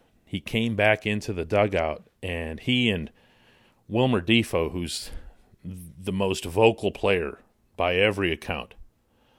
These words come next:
uh, in the Pirates clubhouse, dugout, field, everywhere, both were yelling and admonishing everyone, everyone else,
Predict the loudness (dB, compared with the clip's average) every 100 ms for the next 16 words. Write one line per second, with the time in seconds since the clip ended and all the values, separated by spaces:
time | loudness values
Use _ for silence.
0 | _ _ _ _ -14 -14 -12 -10 -6 0
1 | 0 0 -2 -6 -6 -14 _ _ _ -2
2 | 2 2 2 2 2 -2 -10 -16 4 6
3 | 6 6 6 6 4 0 -4 0 2 2
4 | 0 2 2 2 -2 -4 -6 _ _ _
5 | _ _ _ _ _ -20 -20 _ 8 8
6 | 6 0 -2 -2 -2 _ _ -20 -18 -16
7 | -2 2 4 4 2 0 -4 -2 -2 -4
8 | 0 4 4 2 0 -4 -6 -8 4 4
9 | 4 0 0 -6 -10 _ _ _ _ _
10 | _ _ _ _ _ 4 4 4 4 4
11 | 2 2 -2